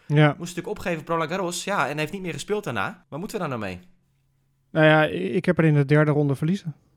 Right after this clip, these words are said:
Speaker 2: Van
Speaker 1: Dus
Speaker 2: Konta?
Speaker 1: ja, klopt ja. Van Konta. Ik bedoel, eh,
Speaker 2: Oké.
Speaker 1: Een loka-, ik had altijd een lokale favoriet, eh, die haal ik altijd wat verder. En, eh, ja, met die steun achter haar en zo. En wat je zegt, we weten niet hoe fit Barty is. Heeft, eh, helemaal niet
Speaker 2: Nee.
Speaker 1: meer gespeeld, dus, eh,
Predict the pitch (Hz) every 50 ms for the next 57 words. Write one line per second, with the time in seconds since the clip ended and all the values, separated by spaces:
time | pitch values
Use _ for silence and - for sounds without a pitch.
0 | _ _ - - 135 135 135 131 - - 85 78 - _ _ _ _ _ - 160
1 | 175 190 - - _ _ _ _ - 165 185 - - 180 139 123 131 151 _ _
2 | - 139 - - 180 180 196 185 - 123 120 - 160 _ _ _ - - 147 139
3 | - - 156 156 160 156 156 151 151 156 156 156 160 165 170 - 120 147 - -
4 | - - - - - 330 - 151 151 160 160 147 - - 156 160 - 175 196 208
5 | 208 190 202 190 180 180 185 180 - 185 175 170 165 151 170 160 - - 160 170
6 | 170 - 160 147 143 143 143 143 143 147 147 143 - 156 151 147 143 139 139 -
7 | - - 160 135 131 139 165 _ - - - 127 123 131 127 127 131 123 120 131
8 | 127 127 - - - - - - 123 104 104 104 104 110 117 113 - 123 - -
9 | 139 131 135 160 156 135 - - 143 120 120 120 120 123 131 123 113 110 127 120
10 | 123 131 143 139 139 127 - 143 - - 127 - 151 139 - - 143 131 143 139
11 | - 147 127 143 131 - 156 147 - - 143 143 139 - 151 135 135 151 - -
12 | - _ _ - 151 143 - - 143 131 127 131 135 135 139 143 139 139 - -
13 | 170 170 175 160 - 139 123 135 139 139 135 131